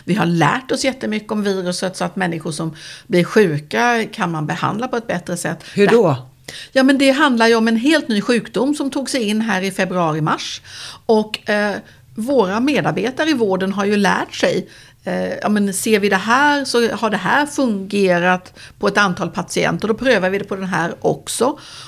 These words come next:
Speaker 1: Och så delar man kunskapen mellan varandra och mellan sjukhusen och då blir vi ju duktigare och duktigare.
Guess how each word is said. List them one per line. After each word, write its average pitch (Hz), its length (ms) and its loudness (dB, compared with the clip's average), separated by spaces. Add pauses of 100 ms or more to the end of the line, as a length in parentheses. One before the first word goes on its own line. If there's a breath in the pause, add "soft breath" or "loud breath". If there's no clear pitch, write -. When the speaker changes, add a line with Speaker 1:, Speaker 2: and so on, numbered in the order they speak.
Speaker 1:
Och 226 140 0
så 208 100 0
delar 190 400 2
man 226 160 0
kunskapen 196 600 -2
mellan 165 260 -2
varandra 190 540 0
och 196 80 0
mellan 170 260 -2
sjukhusen 190 880 -2
och - 280 -2
då 311 100 0
blir 202 220 0
vi 269 80 -2
ju 302 80 0
duktigare 294 440 -4
och 175 100 -4
duktigare. 180 500 -6